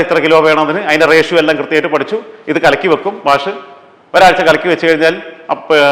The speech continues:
അതെടുത്ത് മാറ്റും, അപ്പോഴത്തേക്ക് അടുത്തത് കലക്കി വെക്കും, അടുത്ത ആഴ്ചത്തേക്കുള്ളത്. ഏറ്റവും കൂടുതൽ സൂപ്പർ മാർക്കറ്റുകളിൽ കച്ചവടം നടന്നത് ശർക്കരയുടെ കച്ചവടമാണ്, ഈസ്റ്റിൻ്റെ കച്ചവടമാണ് ആ കാലഘട്ടത്തിൽ, മറ്റുള്ളതൊന്നുമല്ല. അല്ലാതെ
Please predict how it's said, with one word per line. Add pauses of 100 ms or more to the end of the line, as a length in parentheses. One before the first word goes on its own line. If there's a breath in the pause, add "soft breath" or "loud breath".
(120)
അതെടുത്ത്
മാറ്റും,
അപ്പോഴത്തേക്ക്
അടുത്തത്
കലക്കി
വെക്കും, (280)
അടുത്ത
ആഴ്ചത്തേക്കുള്ളത്. (240)
ഏറ്റവും
കൂടുതൽ (600 loud breath)
സൂപ്പർ
മാർക്കറ്റുകളിൽ
കച്ചവടം
നടന്നത് (360)
ശർക്കരയുടെ
കച്ചവടമാണ്,
ഈസ്റ്റിൻ്റെ
കച്ചവടമാണ് (140)
ആ
കാലഘട്ടത്തിൽ, (240)
മറ്റുള്ളതൊന്നുമല്ല. (300)
അല്ലാതെ